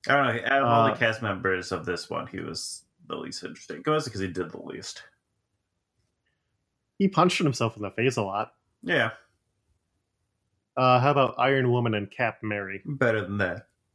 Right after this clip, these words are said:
Speaker 2: Uh, What If Galactus Became Human? Not as good as that.
Speaker 1: Yes, agreed.
Speaker 2: So our new, er, uh, our new number fifty-eight is Earth two eight one four.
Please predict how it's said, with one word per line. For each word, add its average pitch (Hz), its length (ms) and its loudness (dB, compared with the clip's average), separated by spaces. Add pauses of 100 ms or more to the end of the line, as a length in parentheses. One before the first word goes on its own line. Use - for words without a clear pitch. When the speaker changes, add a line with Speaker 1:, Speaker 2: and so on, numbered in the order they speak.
(1120)
Speaker 2:
Uh, 113 240 4
What 117 160 2
If 110 120 -6
Galactus 117 440 -2
Became - 280 -2
Human? 131 440 0
Not 123 220 4
as 107 140 0
good 110 140 2
as 98 120 -4
that. 95 280 -8 (680)
Speaker 1:
Yes, 127 360 0
agreed. 110 380 0 (920)
Speaker 2:
So 123 220 2
our 120 120 2
new, 120 300 2 (320)
er, 131 380 -2 (120)
uh, 120 40 0
our 117 440 4
new 123 180 0
number 107 300 -2
fifty-eight 123 720 -2 (1300)
is 117 220 0
Earth 110 260 -4 (340)
two 127 220 -2
eight 120 100 -2
one 110 160 -2
four. 156 440 -2